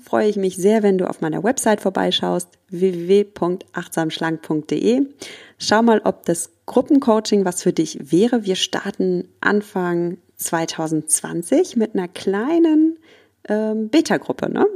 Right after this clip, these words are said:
Also es wird ein, auf jeden Fall eine limitierte Anzahl an Plätzen geben, weil ich wirklich nur mit einer kleinen Gruppe arbeiten möchte. Ich möchte dich, wenn du dabei bist, wirklich kennenlernen und, äh, für jeden auch Zeit haben. Ja,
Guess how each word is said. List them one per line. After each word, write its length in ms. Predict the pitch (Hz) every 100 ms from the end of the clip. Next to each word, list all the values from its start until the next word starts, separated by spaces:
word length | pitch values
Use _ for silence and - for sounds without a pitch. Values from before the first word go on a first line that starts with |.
| 339
Also 280 | 233 220 220
es 220 | 208 -
wird 180 | 240 214
ein, 320 | 190 185 185 - - - -
auf 200 | 196 185
jeden 260 | 190 302 285
Fall 200 | 226 214
eine 200 | 190 185
limitierte 1160 | 180 180 196 196 - - 262 330 330 254 240 226
Anzahl 440 | 254 247 214 196
an 180 | 175 170
Plätzen 380 | - 196 - 240
geben, 260 | 233 247
weil 140 | 202 190
ich 120 | 202
wirklich 240 | 202 202
nur 100 | 196
mit 140 | 180 -
einer 100 | 170
kleinen 280 | 254 269
Gruppe 340 | 240 247 247 -
arbeiten 420 | 196 190 190 185
möchte. 260 | 185 - 185
Ich 140 | -
möchte 340 | 190 190 175 170 - - _ -
dich, 300 | 262 269 -
wenn 100 | 208
du 80 | 202
dabei 320 | - - 208
bist, 260 | 196 - 202
wirklich 300 | 226 220 -
kennenlernen 600 | 254 240 220 214 208 202
und, 260 | 185 180
äh, 140 | - 170
für 160 | -
jeden 240 | 185 190 185
auch 180 | - -
Zeit 380 | - 190 196
haben. 400 | 202 202 233 311 - - - - - - _ _ _ _ _ _
Ja, 120 | 285